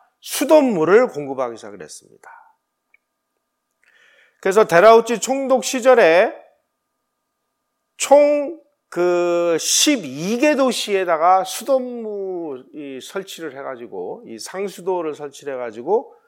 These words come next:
수돗물을 공급을 했는데, 천구백십이 년에 한국인 구천팔백구십삼 호, 일본인 팔천삼 호에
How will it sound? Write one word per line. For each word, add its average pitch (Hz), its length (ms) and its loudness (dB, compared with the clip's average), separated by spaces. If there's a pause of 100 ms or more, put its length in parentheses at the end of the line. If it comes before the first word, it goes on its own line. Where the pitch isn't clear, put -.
(220)
수돗물을 208 500 2
공급을 156 380 -2
했는데, 147 640 -2 (260)
천구백십이 208 1080 -4
년에 202 480 2 (1160)
한국인 214 760 -4
구천팔백구십삼 196 1400 -6
호, 202 220 -4
일본인 175 720 -4
팔천삼 220 880 -8
호에 202 360 -2